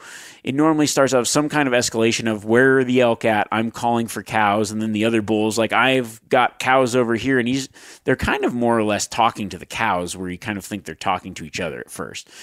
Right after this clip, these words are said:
So you're an elk or that other elk that's by itself calling out, "Hey, any cows over here?"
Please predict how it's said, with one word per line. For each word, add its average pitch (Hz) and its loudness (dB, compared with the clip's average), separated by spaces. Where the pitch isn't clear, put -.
So 135 2
you're 147 4
an 135 2
elk 131 2
or 95 -4
that 110 0
other 113 2
elk 113 0
that's - -10
by 104 -2
itself - -6
calling 110 0
out, 104 -2
"Hey, 147 2
any 135 0
cows 135 0
over 139 2
here?" 147 2